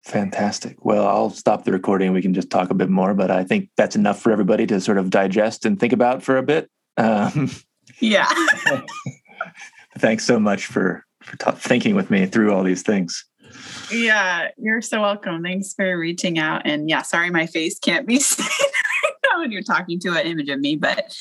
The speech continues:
Speaker 1: No, the
Speaker 2: I hope
Speaker 1: voice, I
Speaker 2: it,
Speaker 1: mean, it, well,
Speaker 2: um,
Speaker 1: it'll be a
Speaker 2: I
Speaker 1: vo-, voice recording anyway, and it's nice to actually just have the voices and, and that.
Speaker 2: Yeah,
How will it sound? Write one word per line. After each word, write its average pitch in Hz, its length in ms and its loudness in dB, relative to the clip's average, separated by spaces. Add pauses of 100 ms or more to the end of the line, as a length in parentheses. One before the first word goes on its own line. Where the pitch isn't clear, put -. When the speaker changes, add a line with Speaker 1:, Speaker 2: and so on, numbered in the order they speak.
(280)
Speaker 1:
No, 123 140 4
the 104 60 2
Speaker 2:
I 92 40 0
hope 104 120 2
Speaker 1:
voice, - 240 0
I - 60 4
Speaker 2:
it, - 80 2
Speaker 1:
mean, 110 100 2
it, 107 180 2
well, 123 120 4
Speaker 2:
um, 123 60 2
Speaker 1:
it'll 139 160 2
be 113 120 2
a 104 80 2
Speaker 2:
I 92 100 2
Speaker 1:
vo-, 98 120 2 (160)
voice 107 260 0
recording 101 360 2
anyway, 98 360 2
and 98 100 0
it's 95 140 -4
nice 104 260 2
to 104 100 0
actually 92 280 -2
just 92 200 0
have 90 180 2
the 90 80 -4
voices 87 500 0
and, 90 180 0 (1000)
and - 180 0
that. - 160 2
Speaker 2:
Yeah, - 260 0